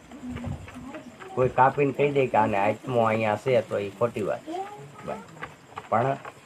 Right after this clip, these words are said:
સંતોએ કીધું છે કે ભાઈ, આત્મા તત્વ સીના વિંદા સાધના સર્વે જૂઠી. તમારે તમારા દેહની અંદર જ જવાનું છે, બહાર નહીં થાય. જવાની થાય, હું તો એમ કહું કે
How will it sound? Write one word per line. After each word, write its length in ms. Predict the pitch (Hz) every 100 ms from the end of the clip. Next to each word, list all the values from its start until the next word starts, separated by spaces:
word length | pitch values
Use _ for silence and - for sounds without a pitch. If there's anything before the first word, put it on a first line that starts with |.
| - - - - - -
સંતોએ 480 | 143 151 165 160 147
કીધું 380 | 139 147 147 139
છે 120 | 147
કે 140 | 139
ભાઈ, 340 | 131 139 156 - - - - - -
આત્મા 500 | 117 120 143 156 151
તત્વ 500 | 139 135 143 143 139
સીના 480 | - 123 127 127
વિંદા 440 | 127 117 120 123 120
સાધના 640 | - 104 104 117 117 113
સર્વે 380 | - 98 101 101
જૂઠી. 520 | 95 - 104 - - - - - - - - - - - - - - - - - - - - - - - - - - - - - -
તમારે 280 | 160 180 170
તમારા 300 | 170 170 156
દેહની 480 | 160 175 160 147
અંદર 300 | 147 147 131
જ 80 | 110
જવાનું 360 | 113 120 110 101
છે, 160 | -
બહાર 300 | 98 104 107
નહીં 300 | 98 95 92 -
થાય. 140 | 92
જવાની 340 | 85 107 120 107
થાય, 160 | 120
હું 260 | 104 117 127
તો 80 | 135
એમ 180 | 131 127
કહું 260 | 135 127
કે 160 | 113